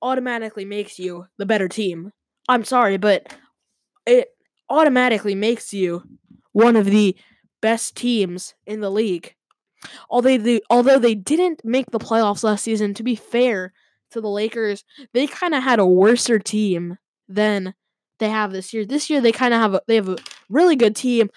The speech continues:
with Anthony Davis, DeMarcus Cousins, uh, Danny Green,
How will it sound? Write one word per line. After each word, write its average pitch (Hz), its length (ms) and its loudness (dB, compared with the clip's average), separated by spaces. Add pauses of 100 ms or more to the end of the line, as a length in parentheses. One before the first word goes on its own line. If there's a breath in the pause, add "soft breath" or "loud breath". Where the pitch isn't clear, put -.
(120)
with 208 240 2 (320 soft breath)
Anthony 269 360 0
Davis, 214 400 2
DeMarcus 247 420 -2
Cousins, 208 560 -2
uh, 190 240 -2
Danny 269 320 0
Green, 214 480 0